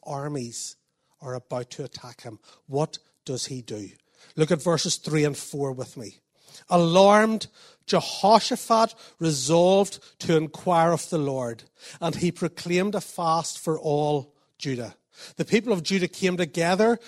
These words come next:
to seek help from the Lord. Indeed, they came from every town in Judah to seek him. It says he was alarmed. He, other translations say he was afraid or he was frightened.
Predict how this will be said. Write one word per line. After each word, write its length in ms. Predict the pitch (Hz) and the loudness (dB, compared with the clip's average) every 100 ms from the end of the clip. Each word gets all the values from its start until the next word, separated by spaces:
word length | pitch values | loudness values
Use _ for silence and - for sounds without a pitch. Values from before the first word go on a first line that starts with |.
| - | -12
to 80 | - | -8
seek 260 | - 165 - | -4 -4 -4
help 280 | 160 185 | -2 -2
from 200 | - 202 | -2 -4
the 60 | 202 | 0
Lord. 440 | 202 202 214 220 - _ _ _ - - | 0 2 2 0 -6 _ _ _ -10 -2
Indeed, 380 | 175 175 196 | 0 2 0
they 120 | 185 185 | 0 -2
came 320 | - 214 208 | -2 0 2
from 220 | 208 185 - | 0 -4 -4
every 580 | 208 208 185 180 247 240 | -2 -2 -4 -4 -2 -2
town 800 | - - - 175 175 175 175 165 _ - | -6 -10 -2 0 2 0 -2 -8 _ -8
in 240 | 156 151 | -6 -6
Judah 560 | 123 147 147 156 156 143 _ _ _ | -6 -2 0 2 0 -2 _ _ _
to 120 | - 143 | -8 -6
seek 400 | - - 131 - | -6 -6 -8 -12
him. 280 | 131 101 _ _ _ _ - - | -20 -20 _ _ _ _ -18 -10
It 100 | 165 | -2
says 300 | 208 190 156 | 0 0 -2
he 200 | 208 220 | -4 -4
was 180 | 214 | -2
alarmed. 760 | 180 170 165 165 165 151 131 - - - | 0 0 0 0 0 0 -6 -14 -20 -20
He, 140 | - 180 - - | -16 -18 -12 -4
other 200 | 185 208 | 0 0
translations 640 | - 202 202 196 - 190 | 2 0 0 -2 -2 -4
say 200 | - 185 | -4 -4
he 180 | 156 175 | -4 -6
was 120 | 151 | -4
afraid 760 | 151 - - 165 165 170 175 - _ - | -8 -8 -8 -2 0 0 -2 -6 _ -14
or 100 | 143 | -14
he 500 | - 151 151 151 - _ - | -8 -6 -4 -6 -10 _ -12
was 480 | 139 127 127 127 - _ | -4 -2 -2 -6 -10 _
frightened. 760 | - - 147 143 - 127 104 | -16 -6 -6 -6 -12 -18 -18